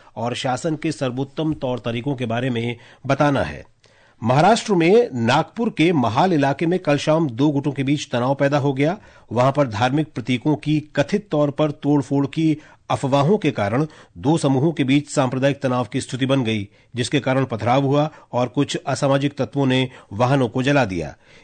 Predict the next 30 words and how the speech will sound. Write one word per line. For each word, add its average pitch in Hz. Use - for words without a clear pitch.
इस 123
बीच 170
केंद्रीय 165
मंत्री 160
नितिन 147
गडकरी 127
और 135
महाराष्ट्र 135
के 151
मुख्यमंत्री 139
देवेंद्र 131
फडणवीस 120
ने 143
लोगों 139
से 165
अफवाहों 127
पर 151
विश्वास 139
न 139
करने 131
तथा 127
शांति 127
और 147
सद्भाव 127
बनाए 117
रखने 113
की 143
अपील 135
की 110
है। 78